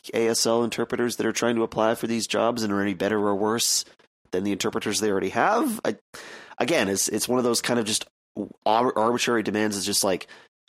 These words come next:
please put this person in for the sake of being black. It, it, again, it's the same reason that I would not want to be hired over somebody else just because I am white. I do not want that to happen. Um, things like funding and everything like that, you can't just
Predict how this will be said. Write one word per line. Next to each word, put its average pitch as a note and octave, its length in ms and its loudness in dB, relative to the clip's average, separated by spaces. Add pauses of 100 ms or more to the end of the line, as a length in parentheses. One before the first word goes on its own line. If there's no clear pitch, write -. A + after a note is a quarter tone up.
(480)
please C3 240 0
put B2+ 160 -4
this B2 160 0
person B2 380 0
in A2+ 200 2
for G#2+ 120 -2
the G#2+ 80 0
sake A2 260 0
of F#2+ 140 -4
being G#2 380 -2 (120)
black. - 580 0 (100)
It, - 120 -10 (260)
it, F#2 140 -6 (300)
again, G2 260 -2
it's - 260 -14
the - 120 -6
same C#3+ 260 2
reason B2 240 0
that G#2+ 140 -2
I G#2 100 4
would A#2 140 2
not A#2 180 2
want A2+ 80 0
to G#2+ 60 -2
be G#2 80 -2
hired G#2 320 2
over G#2 120 0
somebody G#2 300 0
else G2+ 300 0
just - 240 -2
because G#2 400 -2
I F#2+ 140 0
am F2+ 200 -4
white. F2 380 -2 (200)
I F#2 120 0
do G2 120 -4
not G2+ 200 -2
want F#2 160 -2
that F2 140 -4
to F2 80 -6
happen. F2+ 320 -4 (760)
Um, F#2 460 0 (420)
things B2+ 240 0
like A#2 140 0
funding B2+ 340 0
and G2 60 0
everything F#2+ 220 -2
like F#2 160 -2
that, G#2+ 180 2
you G2+ 100 -2
can't C3 220 0
just A#2+ 200 -2